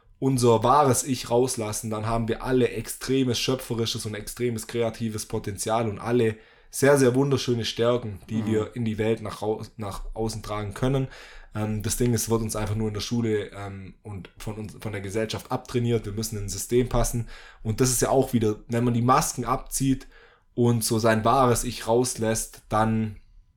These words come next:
Speaker 1: kann man auch sein komplettes Potenzial entfalten. Und
Speaker 2: Ja,
Speaker 1: jeder von uns,
Speaker 2: ja.
Speaker 1: da bin ich mir sicher, hat extrem hohes Potenzial.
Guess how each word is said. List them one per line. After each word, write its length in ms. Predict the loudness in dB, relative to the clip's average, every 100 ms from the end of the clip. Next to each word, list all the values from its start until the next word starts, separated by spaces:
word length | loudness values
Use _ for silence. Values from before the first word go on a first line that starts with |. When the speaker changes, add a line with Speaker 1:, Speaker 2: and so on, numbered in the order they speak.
| _ _ _ _ -20 -6
Speaker 1:
kann 160 | 2 4
man 120 | 4
auch 100 | 2
sein 160 | 2 0
komplettes 380 | 0 0 0 -2
Potenzial 560 | -4 -4 -4 0 0 0
entfalten. 500 | -4 -8 -8 -12 -18 _ _ -6
Und 140 | -2
Speaker 2:
Ja, 140 | 4 6
Speaker 1:
jeder 180 | 6
von 200 | 4 0
uns, 180 | 0 -2
Speaker 2:
ja. 40 | -2
Speaker 1:
da 60 | -4
bin 120 | -4
ich 60 | -4
mir 120 | -4
sicher, 280 | -4 -4 -4
hat 200 | -6 -8
extrem 440 | -10 -6 -4 -4
hohes 240 | -6 -6
Potenzial. 640 | -8 -12 -10 -10 -10 -10